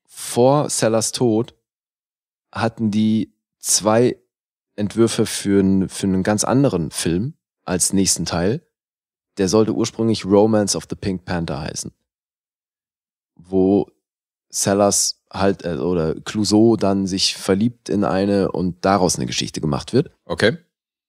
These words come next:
Speaker 1: Dann ist halt eben, wie gesagt, Peter Sellers neunzehnhundertachtzig gestorben und das wurde alles auf Eis gelegt.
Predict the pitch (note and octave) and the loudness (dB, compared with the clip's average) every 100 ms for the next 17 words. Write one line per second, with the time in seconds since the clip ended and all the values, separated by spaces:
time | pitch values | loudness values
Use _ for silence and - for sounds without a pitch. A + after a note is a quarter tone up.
0 | _ _ _ _ _ _ _ _ _ _ | _ _ _ _ _ _ _ _ _ _
1 | _ _ _ - F#2+ E2 - F2+ E2 C#2+ | _ _ _ -4 0 0 0 -2 -2 -2
2 | E2+ F2 F2+ A#2 C3 - A2+ A#2 - G#2 | -2 -2 0 2 0 -4 -4 -2 2 0
3 | F#2+ G2 F#2 - C#2+ - - - F#2 F2+ | 0 -2 -2 -2 -2 -4 -4 -4 -6 -6
4 | - A2 B2 C#3 A2 F#2 - A2 - - | -2 2 4 2 0 -2 -2 -2 -2 -4
5 | F#2 G2 D2+ F2 D2 - - C3 - F2+ | -4 -4 -2 -4 -4 -4 0 0 0 -2
6 | D2+ - | -2 -4